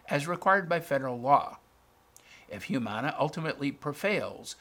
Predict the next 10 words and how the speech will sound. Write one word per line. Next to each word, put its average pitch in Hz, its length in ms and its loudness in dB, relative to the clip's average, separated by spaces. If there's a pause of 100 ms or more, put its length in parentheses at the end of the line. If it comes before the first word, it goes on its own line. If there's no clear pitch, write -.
(180)
and 120 140 -2
Hartford 143 720 2
appeals 170 720 0
to - 100 -6
the 127 140 -4
Ninth 143 320 -2
Circuit - 400 -6
Court 127 180 2
of 110 120 -6
Appeals, 110 560 -8